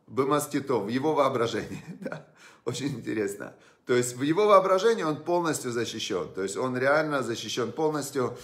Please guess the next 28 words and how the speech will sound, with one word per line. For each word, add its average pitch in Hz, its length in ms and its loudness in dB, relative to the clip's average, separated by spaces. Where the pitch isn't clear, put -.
Я 127 220 4
когда 139 300 0
думал, 131 420 -2
как 147 240 0
это 139 140 -2
можно 127 280 -4
про-, 117 360 -4
проиллюстрировать, 123 840 -2
я 127 160 0
вспомнил, 127 460 -6
вот 110 120 -2
щас 131 220 0
как 117 220 -8
раз 107 320 0
в 98 340 -8
данный 120 240 0
момент 127 380 -6
идёт 110 260 -4
история, 147 640 0
и, 120 580 -2
э, 110 300 2
я 120 220 2
желаю 113 520 0
ему 113 220 -6
полного 110 340 -2
выздоровления. 139 800 -2
Это, 123 920 2
э, - 60 -18